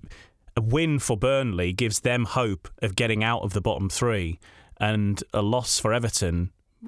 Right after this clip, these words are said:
puts them in real danger, considering some of the sides they've got to play against,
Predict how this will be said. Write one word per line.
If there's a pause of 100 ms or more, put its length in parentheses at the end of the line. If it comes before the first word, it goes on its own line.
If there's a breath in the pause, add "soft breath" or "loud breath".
(180)
puts
them
in
real
danger,
considering
some
of
the
sides
they've
got
to
play
against,